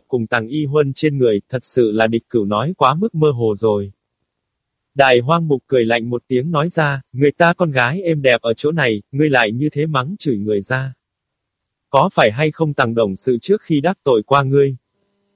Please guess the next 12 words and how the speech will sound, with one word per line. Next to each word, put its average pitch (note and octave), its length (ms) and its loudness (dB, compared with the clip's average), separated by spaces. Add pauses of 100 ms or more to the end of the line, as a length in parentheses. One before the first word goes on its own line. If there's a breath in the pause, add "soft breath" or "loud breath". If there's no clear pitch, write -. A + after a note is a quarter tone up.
(380)
Vốn C3+ 260 4
tại C3 280 4
Bồng B2 220 0
Việt B2 160 0
Sơn E3 320 -2
bang D#3 200 0
Địch C3 180 -4
Cửu A2+ 160 -2
nói A2+ 220 -2
chuyện B2+ 280 0
về A2+ 160 2
sau, C#3+ 340 -2